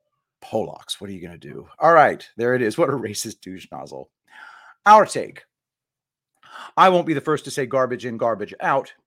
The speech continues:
in reference to Google's massive and highly entertaining A I fail. But it really should be emphasized.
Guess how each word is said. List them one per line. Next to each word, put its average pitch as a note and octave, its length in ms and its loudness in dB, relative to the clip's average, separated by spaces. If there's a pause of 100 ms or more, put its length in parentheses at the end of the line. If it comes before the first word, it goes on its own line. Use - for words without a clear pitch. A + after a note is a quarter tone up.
in A#2+ 160 -10
reference A#2 380 -6
to B2+ 240 -12
Google's B2 420 -8
massive A#2 560 -6
and B2 180 -10 (440)
highly A#2+ 720 -4 (100)
entertaining A#2+ 1000 -10
A G2 340 -8
I E2+ 340 -8
fail. F2+ 680 -12 (880)
But F3 120 4
it D#3+ 80 -2
really D#3 220 0
should - 180 -8
be D#2 140 -14
emphasized. F#2+ 540 -12